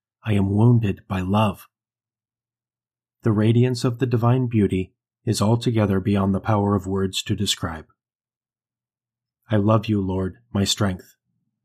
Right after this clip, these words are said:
O Lord, my rock, my fortress, my Savior. God is my rock. I take refuge in him. O Lord,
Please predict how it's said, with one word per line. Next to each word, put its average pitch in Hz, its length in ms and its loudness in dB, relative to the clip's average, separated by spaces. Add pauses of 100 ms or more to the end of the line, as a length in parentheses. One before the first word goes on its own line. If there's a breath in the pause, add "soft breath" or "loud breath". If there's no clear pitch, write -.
(200)
O 104 60 -2
Lord, 107 580 0 (160)
my 92 160 -4
rock, 104 400 -2 (160)
my 95 160 -4
fortress, - 760 -2
my 101 140 2
Savior. 90 580 -2 (1300)
God 101 220 -2
is 110 160 2
my 120 120 4
rock. 104 400 -2 (360)
I 101 120 -2
take 101 260 0
refuge 107 400 0
in 101 120 4
him. 90 340 -8 (920)
O 104 100 -2
Lord, 95 520 -2